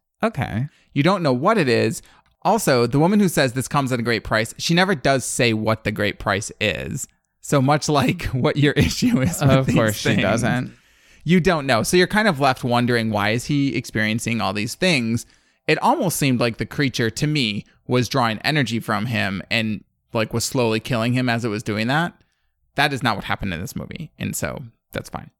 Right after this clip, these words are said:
Speaker 2: Okay, so I'm not gonna describe all of the death scenes in this movie because, well, for time and because I'm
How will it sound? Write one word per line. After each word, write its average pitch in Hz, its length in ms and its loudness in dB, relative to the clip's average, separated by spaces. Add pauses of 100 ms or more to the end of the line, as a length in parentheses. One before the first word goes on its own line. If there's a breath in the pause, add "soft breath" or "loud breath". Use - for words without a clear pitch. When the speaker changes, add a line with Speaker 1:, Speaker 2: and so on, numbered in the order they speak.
(920 loud breath)
Speaker 2:
Okay, 120 180 0
so 170 120 0
I'm 165 60 4
not 190 140 2
gonna 254 120 -4
describe 165 300 0
all 120 260 0
of 131 80 -2
the 123 80 0
death 110 220 -2
scenes 120 280 -2
in 123 80 -2
this 117 160 -4
movie 120 240 -2
because, 110 240 -8 (560)
well, 110 200 -6
for - 180 -8
time 107 480 -4
and 120 200 0
because 107 380 -2
I'm - 200 -8